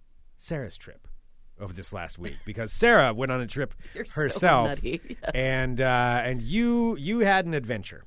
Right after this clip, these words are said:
Speaker 2: I did. So, uh, I had a California adventure, Greg.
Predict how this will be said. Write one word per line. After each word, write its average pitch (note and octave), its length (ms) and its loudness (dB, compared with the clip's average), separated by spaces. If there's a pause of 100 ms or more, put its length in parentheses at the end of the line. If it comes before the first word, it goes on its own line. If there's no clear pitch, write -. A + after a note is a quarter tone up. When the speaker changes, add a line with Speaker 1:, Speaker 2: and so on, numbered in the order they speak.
Speaker 2:
I A#3+ 160 8
did. A3 460 2
So, F3+ 260 4
uh, E3+ 360 4
I A#3 60 -6
had G#3+ 120 -2
a F#3 40 -2
California F#3 680 -2
adventure, B2 420 -6
Greg. B2 380 -8